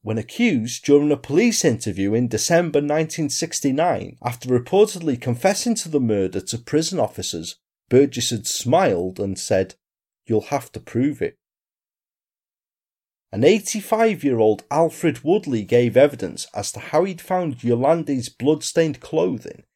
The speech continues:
while seventy-four-year-old Peter Jagger also gave evidence via video link from a Salisbury hospital bed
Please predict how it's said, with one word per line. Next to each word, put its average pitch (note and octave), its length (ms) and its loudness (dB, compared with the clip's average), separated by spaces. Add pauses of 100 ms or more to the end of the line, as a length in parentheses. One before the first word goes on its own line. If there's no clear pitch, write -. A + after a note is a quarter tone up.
(140)
while G#2 160 -2
seventy-four-year-old F#3 1200 2
Peter F#3 320 -4
Jagger F3 440 0 (100)
also G3 440 4
gave C#3+ 300 4
evidence G#2+ 500 2
via A#2 300 0
video C#3+ 460 2
link F#2+ 300 -2
from G2 180 -6
a F2+ 60 -4
Salisbury C#3+ 580 0
hospital E3+ 600 -4
bed - 360 -4